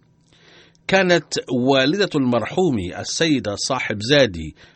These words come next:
نصيرة بيغم المحترمة أكبر بنات حضرة مير محمود إسحاق رضي الله عنه. كل، كل هذه القرابات ليست ذات بال بحد ذاتها،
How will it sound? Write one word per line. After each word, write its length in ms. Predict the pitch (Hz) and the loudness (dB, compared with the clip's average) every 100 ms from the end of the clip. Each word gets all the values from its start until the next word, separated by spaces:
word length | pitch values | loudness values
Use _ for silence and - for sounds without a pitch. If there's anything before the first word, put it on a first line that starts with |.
| _ | _
نصيرة 520 | 107 107 - 147 101 | -6 -4 0 2 2
بيغم 480 | 90 135 123 98 85 | 0 0 0 0 -2
المحترمة 880 | 80 113 98 104 - 160 147 92 139 - _ _ _ _ - | -2 -2 -2 -6 -6 -2 -2 -2 -4 -6 _ _ _ _ 2
أكبر 480 | 185 196 160 147 | 2 2 0 2
بنات 480 | 139 123 127 170 143 | 4 2 0 -2 -2
حضرة 420 | 120 156 156 143 - | -4 -4 -2 -4 -2
مير 400 | 113 98 127 143 123 | -6 0 0 2 0
محمود 680 | 95 120 - 107 135 127 90 | -2 -4 -2 0 0 0 -6
إسحاق 640 | 82 117 - - 151 151 _ - 127 _ | -8 -8 -8 -4 -4 -4 _ -10 -10 _
رضي 340 | 107 117 117 104 | -2 -2 0 -6
الله 260 | 95 127 131 | -4 -6 -6
عنه. 420 | 110 82 - - _ _ _ _ _ _ _ _ _ - - - _ _ | -10 -10 -16 -20 _ _ _ _ _ _ _ _ _ -20 -20 -20 _ _
كل، 340 | - 294 247 175 - | 4 6 6 4 2
كل 180 | 277 | 4
هذه 380 | 254 208 247 165 | 6 4 2 2
القرابات 800 | 139 - 131 110 95 175 165 - 92 71 - - _ _ | 0 0 0 0 0 -2 -2 -8 -14 -14 -20 -20 _ _
ليست 340 | 151 254 - | 2 2 2
ذات 420 | 143 110 135 135 | -2 0 0 0
بال 600 | 123 139 156 147 120 95 101 | -2 0 2 0 -2 -4 -6
بحد 360 | 117 - 92 | -4 -4 -6
ذاتها، 580 | 90 87 - 127 95 76 | -8 -10 -6 -6 -6 -12